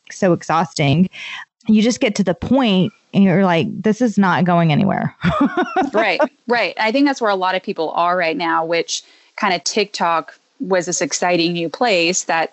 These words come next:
Speaker 2: it, it was really very minimal effort if you could figure out the right way to approach the platform, and you could be really successful really quickly. So it was really a perfect opportunity for them to transition from Musical.ly to TikTok and, uh,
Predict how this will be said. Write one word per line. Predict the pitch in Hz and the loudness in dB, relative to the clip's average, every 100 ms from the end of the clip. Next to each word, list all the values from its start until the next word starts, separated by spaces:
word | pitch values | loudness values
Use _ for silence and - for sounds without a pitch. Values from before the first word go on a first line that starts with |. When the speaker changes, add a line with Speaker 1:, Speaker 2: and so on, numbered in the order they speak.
| - | -4
Speaker 2:
it, | - - | -4 0
it | 190 | 2
was | 180 - - | 2 -2 -6
really | - 196 302 240 175 | -2 2 4 2 2
very | 208 214 | 2 2
minimal | 185 185 165 - | 2 2 0 0
effort | 170 214 - - 165 | -2 -2 -2 -4 -2
if | - 180 | -2 -2
you | |
could | - - | -2 -4
figure | - 202 180 180 | -2 0 2 0
out | 175 175 160 160 | 2 2 0 0
the | 185 | 0
right | 180 175 170 | 0 0 0
way | 175 170 | 0 0
to | - | 0
approach | 165 - 165 - | -2 0 -2 -2
the | 143 | -6
platform, | 190 214 - - - 180 196 - - - | -2 -2 -4 -6 -4 -4 -6 -14 -20 -8
and | 175 | -4
you | 170 | -2
could | 185 160 - | -2 -2 0
be | 180 160 151 - | 2 2 -2 -4
really | 170 285 330 247 | 0 2 4 2
successful | 202 185 180 165 170 165 | 0 -4 -4 -4 -2 0
really | 175 - | 0 -2
quickly. | - 175 - - 170 - - - _ | -2 -4 -2 -2 -2 -6 -20 -20 _
So | - 170 | -6 0
it | 175 | 2
was | 180 170 - | 2 0 0
really | 247 226 175 | 0 2 0
a | |
perfect | 220 202 196 | 0 -2 -2
opportunity | 170 180 180 180 175 165 | -2 -2 -4 -4 -2 -2
for | 165 170 | -2 -2
them | 160 | -2
to | 156 | -4
transition | - 165 165 160 170 | -2 -2 0 -2 -2
from | 160 160 | 0 0
Musical.ly | 156 - 165 165 | 0 -2 -2 -2
to | - | -4
TikTok | 170 - 160 160 151 | -6 -4 -2 -2 -2
and, | - 320 320 _ _ _ _ _ _ - | -4 -4 -6 _ _ _ _ _ _ -8
uh, | - | -8